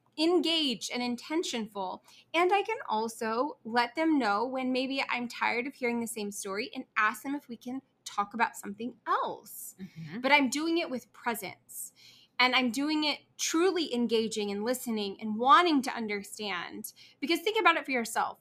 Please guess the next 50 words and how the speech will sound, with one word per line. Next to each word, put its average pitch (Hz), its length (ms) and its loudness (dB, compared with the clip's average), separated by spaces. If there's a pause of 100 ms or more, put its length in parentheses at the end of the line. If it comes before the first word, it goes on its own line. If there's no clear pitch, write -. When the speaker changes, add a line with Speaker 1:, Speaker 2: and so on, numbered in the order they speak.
Speaker 1:
When, 269 340 2 (160)
you 233 140 -4
know, 214 240 2
your 233 140 -4
partner 320 340 0
comes 294 260 0
home 262 320 6
and 254 80 -4
they're 233 100 -2
like, 226 200 -4
"How 302 180 8
was 320 140 -2
your 285 80 0
day?" 247 440 2
But 208 140 -10
they're 262 180 4
doing 254 280 2
all 247 100 10
this 240 160 2
other 220 220 0
stuff 247 420 8
and 214 80 -2
they're 233 140 -2
distracted, 240 560 4
or 208 80 0
they're 240 120 4
sitting 269 340 0
on 247 120 4
their 208 140 -2
phone 233 480 0 (240)
looking 247 300 0
at - 60 -12
TikToks 240 520 2
while 220 100 -2
you 226 100 0
try 247 200 -2
and 208 100 -2
tell 202 220 -6
them 240 160 -4
about 208 220 0
your 202 120 -4
day. 196 460 -4 (400)
How, 339 560 6 (300)
how, 339 460 6
like, 254 300 2
dismissed 240 840 -4
do 226 80 -4
you 214 320 -2
feel? 196 460 -10 (580)
Speaker 2:
Right. 196 300 2